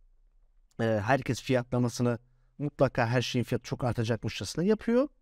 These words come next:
E, bir de bu da gelirse bizi üç haneli resmi ba-, e, enflasyonları bu yıl sonunda götürebilir. Umarım olmaz diyeceğim. Ama, e, iki bin yirmi bir sonunda çok burada medyadan ifade etmiştim. Bakın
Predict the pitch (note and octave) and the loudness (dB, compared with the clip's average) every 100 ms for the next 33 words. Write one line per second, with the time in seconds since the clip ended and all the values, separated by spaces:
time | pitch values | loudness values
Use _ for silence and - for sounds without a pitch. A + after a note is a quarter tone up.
0 | _ _ _ _ C3 D3 D#3+ D#3 D3+ _ | _ _ _ _ -4 0 2 2 0 _
1 | _ _ - D#3 B2+ A2 G2+ - F#3 F#3+ | _ _ 0 2 2 2 -2 0 0 -2
2 | - C3 D3 D#3+ E3 - A2+ B2 C#3+ - | -6 -6 -4 -6 -6 -4 -2 0 -2 -4
3 | B2 B2 - C3 A#2+ B2 - B2 C3 C3+ | -2 -2 0 0 2 0 0 -2 -2 -2
4 | A#2 G#2 A2+ A2 A#2 E3+ - _ _ - | -2 -2 0 2 2 0 -4 _ _ 0
5 | C3+ C3+ A#2 B2+ B2 - A2 G#2 C#3+ D#3+ | 2 4 2 -4 -8 -2 0 4 2 0
6 | _ - B2 - C3 D3+ - _ - A#2 | _ -4 -4 -2 -4 -4 -8 _ -6 -4
7 | G2+ - - - C#3 B2+ C3+ B2+ C3+ C3+ | -4 -6 -8 0 2 2 2 2 2 0
8 | C3+ C3 D#3+ F3 _ - - _ _ _ | 0 2 2 0 _ -20 -20 _ _ _
9 | _ - C3+ D3 D#3 C#3 B2+ B2 A#2+ A#2+ | _ 2 4 4 2 2 2 2 2 0
10 | A#2+ - _ - C#3 C3+ C3 C3+ C3 C#3+ | -2 -6 _ -6 -2 0 2 2 0 0
11 | - C3 C3 - D3 - - - B2 A2+ | 0 2 0 0 -4 -6 -14 -2 0 0
12 | A2+ - B2 A2+ A2+ A2 A2 - - - | -2 0 -2 0 0 0 -2 -6 -16 -4
13 | A2+ B2 A#2+ A2+ - G#2 - - _ - | 0 0 -2 -4 -6 -10 -12 -20 _ -20
14 | _ - _ _ _ _ _ _ - B2+ | _ -20 _ _ _ _ _ _ -4 -4
15 | - B2 | -2 -4